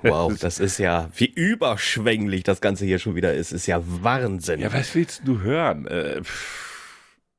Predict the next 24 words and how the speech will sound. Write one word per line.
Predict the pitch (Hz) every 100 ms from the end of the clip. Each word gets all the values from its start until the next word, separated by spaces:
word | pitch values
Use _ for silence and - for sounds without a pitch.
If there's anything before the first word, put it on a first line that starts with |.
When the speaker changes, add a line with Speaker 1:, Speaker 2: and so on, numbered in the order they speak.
| _
Speaker 2:
normal. | 82 85 87 92 98 110 98 73 62 -
Äh, | 80 71 80
Wochenende | 101 117 117 107 104
wird | 98 -
eh | 104
wieder | 135 143 123
viel | 135 135
zu | 131
kurz | 117 135 131 -
sein. | 131 131 135 135 _ - - - - - - -
Auf | 92
der | 104
Arbeit | 95 110 117 104
ist | 98
viel | - 120
zu | -
viel | 98 107 98
zu | 98
tun. | - 113 151 160 151 185 _ _ -
Uff, | - -
was | 90
soll | - 82
ich |
sagen? | 104 113 87 67